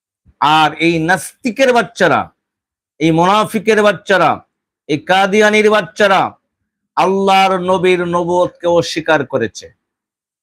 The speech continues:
প্রিয় বন্ধুগণ, আমি দ্বিধাহীন চিত্তে বলতে পারি, কোরআনুল কারীমের সূরা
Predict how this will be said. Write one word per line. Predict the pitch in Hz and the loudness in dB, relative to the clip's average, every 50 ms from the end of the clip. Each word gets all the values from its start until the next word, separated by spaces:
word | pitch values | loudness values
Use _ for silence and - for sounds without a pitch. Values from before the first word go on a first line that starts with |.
| _ _ _ _ _ _ _ - | _ _ _ _ _ _ _ -2
প্রিয় | 147 160 180 180 180 | 0 2 4 4 4
বন্ধুগণ, | 175 180 190 190 190 202 196 190 196 202 202 202 208 220 - _ _ _ _ _ _ _ _ _ | 4 2 0 2 0 0 2 2 2 2 2 0 -2 -4 -10 _ _ _ _ _ _ _ _ _
আমি | - 151 170 180 175 | -4 -4 -2 -2 0
দ্বিধাহীন | 165 190 170 185 175 185 196 196 190 170 | 0 0 0 0 0 0 0 0 -2 -2
চিত্তে | - 202 196 - - - 202 | -2 -2 -4 -4 -4 -4 -2
বলতে | 180 190 202 202 165 170 208 | 0 2 2 0 0 -2 -2
পারি, | 160 190 196 190 190 180 151 120 - _ _ _ _ _ _ _ _ _ _ _ _ _ _ _ _ _ _ _ _ _ _ _ _ _ _ | 0 0 0 0 0 0 -2 -2 -6 _ _ _ _ _ _ _ _ _ _ _ _ _ _ _ _ _ _ _ _ _ _ _ _ _ _
কোরআনুল | 175 180 185 185 196 190 202 202 196 160 | -2 0 2 2 2 2 2 2 0 0
কারীমের | - 196 196 208 202 202 202 190 | 0 0 0 2 2 0 0 0
সূরা | - - - 208 196 202 196 190 196 - | -2 -2 0 2 2 4 2 0 -2 -6